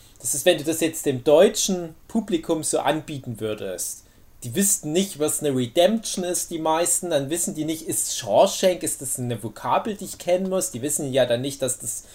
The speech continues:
der Eigenname von dem Gefängnis ist. Das hat selbst in den U S A für Verwirrung gesorgt, dass der Film so hieß. Scheiß drauf, dass es bei I M D B der bestbewertete Film aller Zeiten ist, aber als der rauskam, war es halt erstmal ein Flop.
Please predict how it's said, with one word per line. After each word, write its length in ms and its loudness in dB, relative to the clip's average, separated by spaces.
der 120 0
Eigenname 800 2
von 240 0
dem 160 -2
Gefängnis 640 4
ist. 320 2
Das 140 0
hat 220 6
selbst 480 2
in 220 -2
den 100 -16
U 140 2
S 180 4
A 420 6
für 300 2
Verwirrung 560 0
gesorgt, 580 2
dass 120 -2
der 120 -2
Film 300 -2
so 140 -4
hieß. 500 0
Scheiß 380 2
drauf, 240 4
dass 140 2
es 120 -4
bei 120 2
I 40 2
M 80 -4
D 100 -8
B 160 -12
der 160 0
bestbewertete 720 2
Film 280 0
aller 240 -2
Zeiten 300 4
ist, 120 0
aber 180 2
als 220 0
der 160 0
rauskam, 640 2
war 120 8
es 100 2
halt 140 4
erstmal 600 0
ein 100 -12
Flop. 420 -2